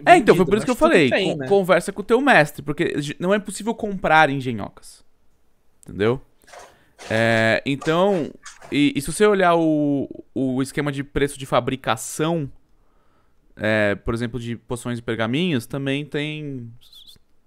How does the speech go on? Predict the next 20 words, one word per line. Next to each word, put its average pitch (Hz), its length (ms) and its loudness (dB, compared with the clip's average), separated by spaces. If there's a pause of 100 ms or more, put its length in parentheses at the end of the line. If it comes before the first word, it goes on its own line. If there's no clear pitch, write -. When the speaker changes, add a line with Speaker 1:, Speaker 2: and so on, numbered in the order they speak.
(2000)
Speaker 1:
uma, 139 320 -4
uma 139 200 -4
alteraçãozinha. 139 840 -2
Então, 156 460 -2 (320)
assim, 143 480 -4 (540)
eu, 175 320 6
particularmente 147 580 -4
na 143 60 -8
minha 135 160 -6
mesa, 135 320 -4
calcularia 147 600 -4
o 147 60 -4
preço 127 400 -4 (340)
da 131 140 -2
engenhoca 127 340 -4
baseado 127 440 -4
no 131 100 -10
que - 60 -18
está 131 160 -8
escrito 131 640 -8